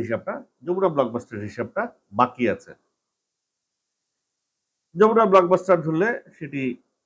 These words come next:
সম্ভবত ছয় কোটি টাকায় গিয়ে ঠেকবে। এক সপ্তাহে বরবাদের গ্রস কালেকশন ছিল all over বাংলাদেশ সাতাশ কোটি টাকার মতো, ধরে নিচ্ছি সাতাশ কোটি টাকার উপরে,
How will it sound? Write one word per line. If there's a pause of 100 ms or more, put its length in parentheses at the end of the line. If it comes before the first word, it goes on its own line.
সম্ভবত (460)
ছয়
কোটি
টাকায়
গিয়ে
ঠেকবে। (1600)
এক
সপ্তাহে
বরবাদের
গ্রস
কালেকশন
ছিল (260)
all (100)
over (120)
বাংলাদেশ (200)
সাতাশ
কোটি
টাকার
মতো, (1120)
ধরে
নিচ্ছি (880)
সাতাশ
কোটি
টাকার
উপরে,